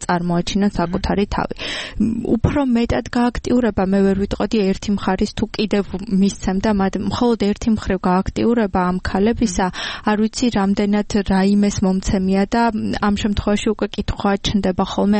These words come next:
Speaker 1: ასევე, როგორ უნდა მოიქცეთ საერთაშორისო ორგანიზაციები, სამოქალაქო საზოგადოება, თავად პარტიები უდაოდ, მაგრამ, მ, რა უნდა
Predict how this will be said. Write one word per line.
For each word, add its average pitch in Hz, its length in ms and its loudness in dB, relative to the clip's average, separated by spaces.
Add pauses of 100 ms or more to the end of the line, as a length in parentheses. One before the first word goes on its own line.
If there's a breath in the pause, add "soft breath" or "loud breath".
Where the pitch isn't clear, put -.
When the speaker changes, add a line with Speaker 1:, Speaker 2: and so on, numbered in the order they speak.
(100)
Speaker 1:
ასევე, 196 340 2 (360 loud breath)
როგორ 208 260 2
უნდა 208 140 2
მოიქცეთ 185 500 0
საერთაშორისო 185 640 -2 (100)
ორგანიზაციები, 180 800 -2
სამოქალაქო 190 720 0
საზოგადოება, 185 800 -2
თავად 220 320 0
პარტიები 208 560 -2
უდაოდ, 190 380 0 (100)
მაგრამ, 175 400 0
მ, - 680 -8 (520)
რა 220 160 2
უნდა 214 240 2